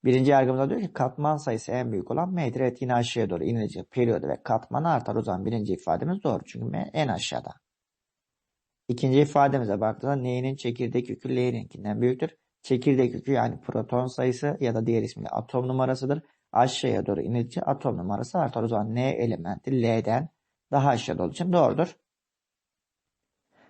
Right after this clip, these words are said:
Üçüncü yargımıza baktığımızda elektron verme eğilimi en az olan K'dir demiş.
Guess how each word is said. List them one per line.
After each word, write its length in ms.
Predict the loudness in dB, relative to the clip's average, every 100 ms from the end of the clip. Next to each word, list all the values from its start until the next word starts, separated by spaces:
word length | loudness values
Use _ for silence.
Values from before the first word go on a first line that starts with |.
| _ _ _ -6
Üçüncü 280 | -2 4 6
yargımıza 420 | 6 4 0 0
baktığımızda 400 | 0 -2 -8 -4
elektron 520 | -2 -2 -2 -4 -2
verme 280 | -2 -2 -2
eğilimi 240 | -4 -4
en 120 | -6
az 160 | -6 -6
olan 280 | -6 -8 -12 _ _ _ _
K'dir 420 | 2 4 4 2
demiş. 300 | -2 -2 -4